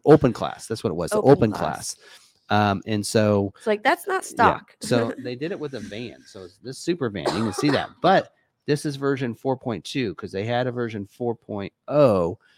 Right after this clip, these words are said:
Speaker 1: that, um, they had. Um,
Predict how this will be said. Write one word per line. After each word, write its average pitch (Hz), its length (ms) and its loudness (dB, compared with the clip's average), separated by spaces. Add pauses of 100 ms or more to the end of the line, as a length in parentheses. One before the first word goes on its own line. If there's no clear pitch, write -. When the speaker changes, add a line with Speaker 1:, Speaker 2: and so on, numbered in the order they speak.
(280)
Speaker 1:
that, 92 480 -4
um, 92 520 -8 (280)
they 95 160 0
had. 92 520 0 (440)
Um, 73 380 -4